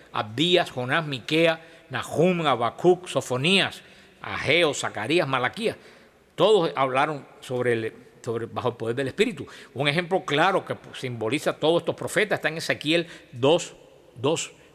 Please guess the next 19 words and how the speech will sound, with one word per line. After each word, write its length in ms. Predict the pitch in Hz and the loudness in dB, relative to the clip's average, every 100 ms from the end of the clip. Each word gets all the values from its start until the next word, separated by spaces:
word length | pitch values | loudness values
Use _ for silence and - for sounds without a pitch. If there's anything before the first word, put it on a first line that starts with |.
| _ _ | _ _
En 100 | - | -14
Ezequiel 420 | 120 120 - 139 143 | -8 -6 -4 -6 -2
dos 140 | 143 | 0
dos 140 | 135 151 | 0 -2
es 60 | |
muy 100 | 139 | -2
importante 440 | 135 131 113 180 165 | -4 -4 -2 0 -2
porque 180 | 120 139 | 0 0
dice, 200 | 143 120 | 2 0
"Después 480 | 110 104 - 190 165 | -2 -4 -2 -2 2
de 100 | 156 | 0
hablar 280 | 139 170 | 2 0
esa 200 | 165 - | -2 -6
voz, 300 | 127 196 226 - - - - _ | -2 0 -2 -8 -20 -20 -20 _
el 160 | - 113 | -8 -6
Espíritu 880 | 98 - - 185 240 196 120 131 - | -8 -12 0 2 2 0 -2 -6 -6
entró 360 | - 113 110 143 | -10 -12 -2 0
en 120 | 160 | 0
mí 180 | 175 262 | 0 -4